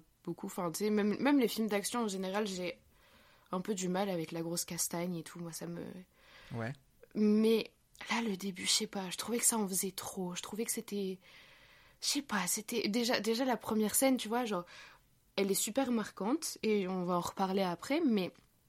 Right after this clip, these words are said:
Speaker 1: j'étais en mode, non mais vas-y frère, c'est bon. On voit, euh, on voit Marlon Brando, euh, bah, qui, du coup qui joue Don Vito, euh, avec, euh, avec sa grosse mâchoire, avec ses manières de mafieux et tout, et moi j'étais en mode, non, genre, pff,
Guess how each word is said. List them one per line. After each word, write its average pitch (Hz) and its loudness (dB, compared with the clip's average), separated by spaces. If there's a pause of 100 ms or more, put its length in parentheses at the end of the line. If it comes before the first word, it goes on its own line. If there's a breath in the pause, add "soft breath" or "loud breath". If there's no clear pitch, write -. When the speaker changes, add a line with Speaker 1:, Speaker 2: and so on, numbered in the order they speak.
(400)
Speaker 1:
j'étais - -2
en 185 0
mode, 175 -2
non 175 0
mais 175 0
vas-y 175 -2
frère, - -10
c'est - -4
bon. 190 -2 (360 loud breath)
On 190 2
voit, 214 6
euh, 180 6
on 190 2
voit 196 4
Marlon 196 2
Brando, 185 0
euh, 160 0 (120)
bah, 175 2
qui, - -6
du 185 0
coup 233 2
qui 208 0
joue 185 0
Don 185 2
Vito, 190 -2 (520 loud breath)
euh, 175 4 (640)
avec, 190 2
euh, 180 0
avec 190 0
sa 190 2
grosse 175 2
mâchoire, 180 0 (300 loud breath)
avec 190 0
ses - 4
manières 190 0
de 185 0
mafieux 190 0
et 180 0
tout, - -8
et 202 -6
moi 185 -6
j'étais 165 -6
en 175 -8
mode, 175 -8 (160)
non, 226 2
genre, 165 -6 (800 loud breath)
pff, - -8